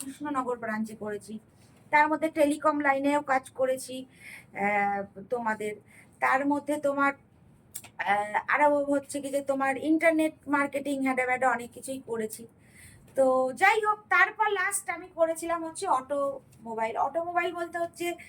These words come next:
আহ, মোবাইলের অ্যাক্সেসরিজের কাজ করতাম, ডিস্ট্রিবিউটরের ঘরেই কাজ করতাম, তার সব দোকান ধরা ছিল, সেই সব দোকানে মাল দিয়া, মাল বিক্রি করা, সেলসম্যান আর কি যাকে বলে।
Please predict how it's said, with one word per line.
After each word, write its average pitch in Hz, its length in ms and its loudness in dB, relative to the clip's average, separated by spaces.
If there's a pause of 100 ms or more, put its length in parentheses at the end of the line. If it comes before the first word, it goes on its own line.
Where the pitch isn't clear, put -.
(340)
আহ, 233 420 4
মোবাইলের 349 480 2
অ্যাক্সেসরিজের 311 760 -4
কাজ 247 280 -6
করতাম, 277 440 -4
ডিস্ট্রিবিউটরের 294 800 -2 (720)
ঘরেই 254 260 0
কাজ 220 260 -4
করতাম, 240 440 -6 (400)
তার 370 160 4
সব 359 280 0
দোকান 311 340 2
ধরা 269 240 2
ছিল, 277 220 -4
সেই 262 220 -8
সব 269 240 -8
দোকানে 247 340 -8
মাল 233 320 -6
দিয়া, 233 280 2
মাল 214 260 -4
বিক্রি 208 420 -16
করা, 196 180 -8 (600)
সেলসম্যান 285 580 -2 (120)
আর 185 140 -2
কি 208 140 -10
যাকে 190 300 -8
বলে। 175 260 -12